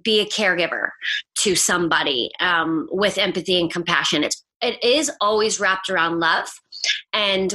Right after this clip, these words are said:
we've already talked about the levels of love. So that, that purpose, and then, uh, with that purpose, having a,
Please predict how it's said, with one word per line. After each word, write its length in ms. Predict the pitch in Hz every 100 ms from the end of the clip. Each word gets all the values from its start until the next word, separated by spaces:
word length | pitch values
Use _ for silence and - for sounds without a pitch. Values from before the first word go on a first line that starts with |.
| 196
we've 140 | 185
already 340 | 190 220 254
talked 360 | 254 196 190 -
about 180 | 214 208
the 80 | 175
levels 500 | 165 170 175 208 196
of 200 | 165 160
love. 340 | 165 214 247
So 360 | - 180 165 - _ _ _ _ _ _ _ _ - - -
that, 360 | 151 185 208 - - - - - - _
that 400 | 175 214 214 - -
purpose, 580 | 240 240 143 240 240 - -
and 180 | 208 185
then, 440 | 208 202 196 190 - - - - - _ _ _ -
uh, 320 | 131 135 - - _ _ - -
with 260 | 220 220 240
that 220 | 233 -
purpose, 520 | - 196 - 180 180 - -
having 480 | - 208 202 190
a, 120 | 185